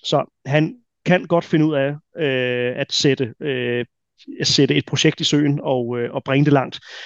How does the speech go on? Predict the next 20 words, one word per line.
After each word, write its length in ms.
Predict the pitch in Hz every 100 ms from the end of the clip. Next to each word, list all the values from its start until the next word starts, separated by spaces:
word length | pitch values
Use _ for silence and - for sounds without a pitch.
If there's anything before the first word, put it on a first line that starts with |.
| - - -
Pochettino. 420 | 151 123 143 127 113 _
Men, 220 | 147 131 127
øh, 240 | 120 117 117 113 -
vi 60 | 131
skal 160 | 139
også 120 | 139
bare 120 | 151 143
lige 100 | 131
huske, 200 | 127 -
at 120 | 127
vi 100 | 131
er 180 | 127 131 - _ -
tretten 220 | 139 147
Premier 220 | 143 131
League-kampe 460 | 135 - 123 117 131
inde 360 | 127 143 131 139
i, 320 | 123 117 117
øh, 340 | 110 113 113 -
i 100 | 131
det. 140 | 135